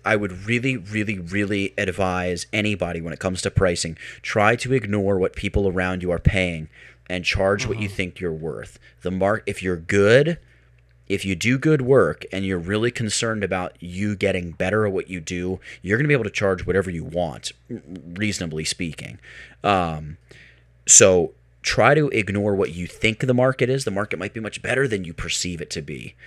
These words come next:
Speaker 1: Um, and charge what you think you can charge. Um, a good starting price that I always throw out for a logo is three hundred bucks. You know,
Speaker 2: Mm-hmm.
Speaker 1: just at, like, a base level, three hundred dollars. Start there.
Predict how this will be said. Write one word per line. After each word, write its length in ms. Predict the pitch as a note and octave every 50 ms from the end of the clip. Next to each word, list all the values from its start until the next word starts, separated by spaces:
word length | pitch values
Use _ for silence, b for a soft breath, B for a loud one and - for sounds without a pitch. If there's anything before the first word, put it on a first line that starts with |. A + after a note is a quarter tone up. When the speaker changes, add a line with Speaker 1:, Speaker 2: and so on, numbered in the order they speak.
| B B B B B B
Speaker 1:
Um, 440 | G#2 G2 F#2 F2 E2 E2 E2 - _ _ -
and 180 | - G#2 G2+ F#2+
charge 340 | - - C#3+ D3+ D#3+ D#3 -
what 80 | - B2
you 60 | A#2
think 200 | - G#2 G#2 -
you 80 | A#2
can 140 | G#2 - G2+
charge. 560 | - - B2 B2 A2 F2 C#2 A#1 - - - B B B B
Um, 280 | G2+ G2+ G2 F#2+ F2+ -
a 80 | F#2+ G2
good 240 | - A2 A2+ B2+
starting 400 | B2 - - C#3 A#2+ B2+ B2+ B2+
price 300 | B2 - A#2+ B2 C3 -
that 80 | - F#2+
I 40 | F2
always 340 | - - F#2 F#2+ G2+ G2+ -
throw 240 | - G#2+ G2+ G2 G2+
out 160 | G2 F#2+ -
for 100 | - G#2
a 80 | F2+ E2+
logo 380 | F2 F#2 F2+ F2+ F2 F#2 F2+
is 180 | D#2 D#2 - -
three 220 | - - F2+ F#2
hundred 260 | F2+ F#2+ F2 F2 D#2+
bucks. 420 | - E2+ D#2 D2 - - - - - _ B B B B B B B B
You 120 | G2 F#2
know, 120 | F2 E2
Speaker 2:
Mm-hmm. 80 | E2+ G#2+
Speaker 1:
just 160 | G#2+ G#2+ -
at, 100 | F#2+ F#2
like, 120 | F2 E2+ -
a 60 | -
base 440 | - - G2 F#2 F#2 F#2 - - G#2
level, 340 | G2 F2+ E2+ D#2 D#2 D#2 - _ _ _ _ -
three 200 | - F#2 G2 G2+
hundred 180 | G#2 F#2+ F#2+ F2+
dollars. 440 | F#2 D#2+ D2 C#2 A#1+ B1+ - - - B B B B B
Start 380 | - - - A2 G#2 F2 C#2+
there. 280 | F#2 F#2 D#2 C#2+ D#2